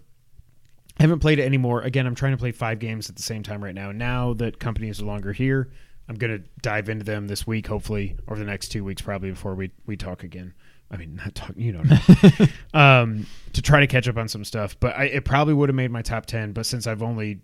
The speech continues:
Speaker 1: just barely gotten into it, I haven't played it since the last time we podcasted, so I,
Speaker 2: Okay.
Speaker 1: I, I know it's good. I'm still trying to debate, do I go with the umbrella or not? When I watched, uh, The Completionist did a video on it,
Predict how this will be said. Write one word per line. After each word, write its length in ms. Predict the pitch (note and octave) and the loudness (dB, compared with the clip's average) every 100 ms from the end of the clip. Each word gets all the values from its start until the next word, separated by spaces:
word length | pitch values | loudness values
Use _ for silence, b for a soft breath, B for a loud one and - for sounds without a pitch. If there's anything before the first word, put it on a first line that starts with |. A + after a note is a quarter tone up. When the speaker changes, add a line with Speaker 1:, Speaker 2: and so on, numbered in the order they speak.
| - | -16
Speaker 1:
just 300 | - G#2+ - G#2 | -12 -10 -10 -4
barely 280 | A2 G#2 | -4 -2
gotten 200 | G2+ G2+ | -6 -8
into 220 | G2 F#2+ G2+ | -8 -8 -6
it, 40 | |
I 40 | G2+ | -2
haven't 240 | A#2 G#2 | -2 -2
played 200 | G#2+ G#2 | -4 -6
it 40 | F2+ | -6
since 220 | G#2 G2 | -8 -8
the 80 | F#2+ | -8
last 220 | F#2+ - | -8 -8
time 100 | F#2+ | -10
we 100 | F#2 | -10
podcasted, 640 | - F2+ - F2 - F2 | -10 -10 -12 -12 -12 -12
so 280 | - F2+ C#2+ | -12 -10 -8
I, 120 | G2+ | -4
Speaker 2:
Okay. 180 | A#2 G2 - b b b b _ - | -2 -4 -6 b b b b _ -2
Speaker 1:
I, 120 | C3+ | 0
I 140 | - C3+ | 0 -2
know 180 | C#3 | 0
it's 180 | C#3+ - - - | -2 -6 -14 -6
good. 460 | - C3+ G#2+ G2 G2 - _ _ - | 2 2 2 -6 -12 -20 _ _ -12
I'm 80 | |
still 240 | A2 D3 C#3 | -8 -2 -2
trying 240 | B2+ B2 | 0 -2
to 100 | A#2 | -2
debate, 460 | G#2+ G2+ G#2+ G#2 - | -4 -6 -6 -8 -2
do 240 | C#3+ D3 | 2 2
I 60 | C3 | 2
go 540 | B2+ B2 A#2+ A#2 A#2 G#2+ | 0 0 0 -2 -4 -6
with 680 | A2+ A2+ A2 G#2 F#2+ - _ _ G#2 | -6 -4 -4 -4 -8 -16 _ _ -12
the 720 | G#2+ - G2+ G2+ G2 F#2+ F#2 _ _ _ - | -8 -6 -6 -6 -8 -8 -12 _ _ _ -12
umbrella 500 | G#2 G#2 G2+ F2+ E2+ - | -6 -2 -2 -4 -10 -10
or 60 | G2+ | -8
not? 240 | F#2 D#2+ _ | -8 -10 _
When 120 | B2 | -2
I 40 | A#2+ | 2
watched, 380 | C3 B2 - | 2 2 -2
uh, 260 | A#2+ A2 G#2 | -4 -4 -2
The 100 | G2+ | -4
Completionist 600 | - G#2 A#2+ A2+ G#2 F#2+ | -4 -2 -2 -2 -6 -8
did 140 | - G2 | -8 -8
a 20 | |
video 300 | F2+ F#2+ F#2+ | -6 -6 -6
on 140 | F#2 | -8
it, 100 | F#2 | -10